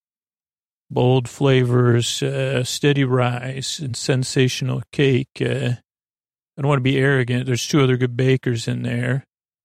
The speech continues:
Sophie marched through p-, precision, two-time star baker, but tough time with bread. She dislikes bread. Oh, dark art I've yet to master is bread.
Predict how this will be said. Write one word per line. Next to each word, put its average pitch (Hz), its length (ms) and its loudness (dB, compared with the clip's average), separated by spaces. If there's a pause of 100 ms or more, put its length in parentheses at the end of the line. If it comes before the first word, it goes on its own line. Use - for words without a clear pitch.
(260)
Sophie 143 440 0
marched 135 400 -2
through 135 240 0
p-, 143 280 0
precision, 135 1040 -2 (960)
two-time 147 400 0
star 135 320 0
baker, 123 800 0 (720)
but 127 440 -2
tough 147 240 0
time 135 240 2
with 120 180 -4
bread. 123 880 2 (540)
She - 160 -18
dislikes 127 640 -4
bread. 123 680 2 (840)
Oh, 127 220 2
dark 143 480 0
art 139 240 4
I've 120 180 2
yet 135 260 0
to 151 100 -4
master 131 800 -2
is 117 160 -4
bread. 127 800 -2